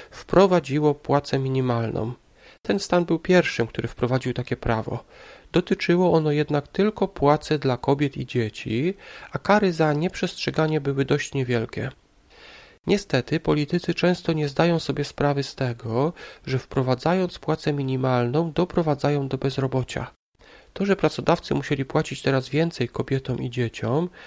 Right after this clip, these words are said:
doprowadziło do tego, że po prostu rzadziej ich zatrudniali. Rzadziej zatrudniali kobiety i rzadziej zatrudniali dzieci.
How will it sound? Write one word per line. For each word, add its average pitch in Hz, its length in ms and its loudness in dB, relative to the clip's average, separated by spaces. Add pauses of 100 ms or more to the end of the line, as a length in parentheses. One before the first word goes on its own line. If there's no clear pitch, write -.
(200)
doprowadziło 165 640 4
do - 120 -2
tego, 127 300 -2
że 147 120 -2
po 147 100 -2
prostu - 520 -2
rzadziej 139 560 0
ich 143 80 -4
zatrudniali. 151 760 -4 (320)
Rzadziej 156 320 0
zatrudniali 135 580 -2
kobiety 120 720 -2
i 190 100 -2
rzadziej 143 300 -2
zatrudniali 127 640 -4
dzieci. 120 400 -4